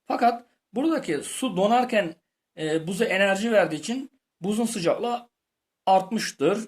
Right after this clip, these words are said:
O zaman buna da eksi mesela yirmi santigrat derece diyebiliriz. Bu da T anında bu şekilde. Demek ki o zaman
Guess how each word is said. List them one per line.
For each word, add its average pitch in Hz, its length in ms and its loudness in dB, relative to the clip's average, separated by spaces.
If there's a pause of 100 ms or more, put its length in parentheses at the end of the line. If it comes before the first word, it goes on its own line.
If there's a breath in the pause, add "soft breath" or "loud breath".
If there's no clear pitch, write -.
O 202 100 -2
zaman 165 260 0
buna 180 160 0
da 160 80 2
eksi 180 640 -4
mesela 156 320 -2
yirmi 175 300 -2
santigrat 127 540 -6
derece 147 300 -4
diyebiliriz. 156 520 -2
Bu 208 60 -10
da 196 120 -4
T 190 220 0
anında 147 840 -2 (320)
bu 262 80 -6
şekilde. 180 460 -8
Demek 254 280 0
ki 208 60 -4
o 170 60 -2
zaman 165 360 -4